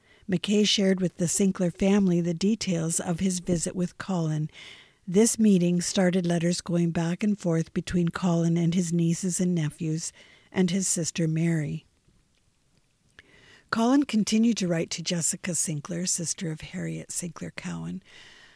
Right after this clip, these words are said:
According to a column written for the Morning Telegram,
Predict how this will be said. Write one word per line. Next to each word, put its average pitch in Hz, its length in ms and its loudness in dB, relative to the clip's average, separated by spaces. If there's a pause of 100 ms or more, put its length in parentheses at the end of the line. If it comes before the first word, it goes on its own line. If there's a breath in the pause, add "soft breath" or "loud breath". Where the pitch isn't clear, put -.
(100)
According 269 460 2
to 247 140 -2
a 214 60 -2
column 208 480 0
written 196 220 -2
for - 140 -4
the 175 100 0
Morning 170 380 0
Telegram, 165 760 -4